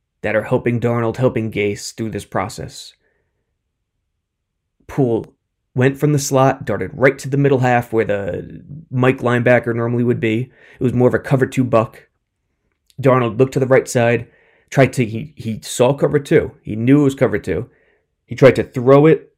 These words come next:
over Trumaine Johnson's head and underneath the safety. I don't know if it was Adams or Miles, but he couldn't get over, get it over Trumaine, and Trumaine leapt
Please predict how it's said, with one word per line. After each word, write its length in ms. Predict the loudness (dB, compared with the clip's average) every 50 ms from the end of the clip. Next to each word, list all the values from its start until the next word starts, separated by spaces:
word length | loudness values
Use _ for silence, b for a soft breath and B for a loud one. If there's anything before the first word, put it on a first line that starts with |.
| _ 0
over 280 | 4 6 6 6 6 2
Trumaine 360 | 2 2 2 2 4 4 4
Johnson's 420 | 4 4 4 2 0 -4 -6 -4 -2
head 300 | 0 0 0 0 -2 -4
and 160 | -6 -8 -6 -4
underneath 500 | -2 0 4 4 4 4 4 -2 -2 -4
the 80 | -6
safety. 640 | -6 -2 0 0 0 0 -2 -4 -4 -4 -4 -8 -10 -8 -4
I 100 | -2 0
don't 120 | 0 2
know 80 | 2 0
if 100 | 0 0
it 20 |
was 140 | -4 -4 -4
Adams 360 | -4 -2 -2 -2 -4 -4 -6
or 60 | -8
Miles, 640 | -8 -6 -6 -4 -2 -2 -2 -2 -4 -8 -16 -18 _ _ _ _ _ _ _ _ _ _ _ _ _ _ _ _ -12 -8
but 300 | -2 0 0 0 -2 -4
he 80 | -12
couldn't 320 | -12 -6 -4 -2 -2 -2 0
get 120 | 0 2
over, 320 | 2 2 0 -2 -4 -8 _ _ 0
get 120 | 0 0
it 80 | 2 0
over 180 | -2 -2 -2
Trumaine, 460 | -4 -6 -6 -6 -6 -6 -8 -10 -12
and 100 | -14 -14
Trumaine 360 | -12 -8 -6 -4 -4 -4 -2 -2
leapt 420 | -2 -2 -4 -8 -20 -20 -20